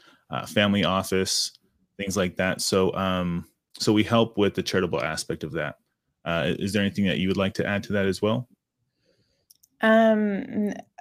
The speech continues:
Speaker 2: other than we do a lot, we do it all.
Speaker 1: <laughs>
Speaker 2: We take, we take a lot of, um, basically anything. If you wanna donate anything, we can take care of it.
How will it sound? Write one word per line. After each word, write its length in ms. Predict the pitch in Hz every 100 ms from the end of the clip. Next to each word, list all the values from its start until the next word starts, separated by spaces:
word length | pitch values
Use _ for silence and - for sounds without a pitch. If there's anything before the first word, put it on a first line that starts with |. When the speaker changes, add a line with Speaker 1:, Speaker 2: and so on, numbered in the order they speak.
| -
Speaker 2:
other 380 | 208 220 220 202
than 560 | 202 185 180 170 170
we 160 | 180 190
do 180 | 196 190
a 100 | 170
lot, 340 | 160 147 - 185
we 100 | 185
do 180 | 190 185
it 100 | 160
all. 420 | 147 139 175 185 -
Speaker 1:
<laughs> 140 | 185 202
Speaker 2:
We 240 | 208 220 240
take, 520 | 214 185 - - 226 - - - -
we 340 | 190 214 214
take 240 | 214 202
a 60 | 190
lot 420 | 180 170 165 - -
of, 280 | 160 156 - _ - _ -
um, 540 | 170 160 151 151 180 180 _ 196 _ _ _ _ _ - -
basically 560 | 240 226 220 202 185 175
anything. 680 | 170 170 156 143 151 160 -
If 140 | 180
you 100 | 185
wanna 300 | 180 170 160 160
donate 440 | - 175 170 156
anything, 380 | 160 170 165 160
we 100 | 160
can 420 | 160 156 147 160 - _ _ - _ _ -
take 240 | - 156
care 200 | 160 143
of 80 | 143
it. 300 | - - -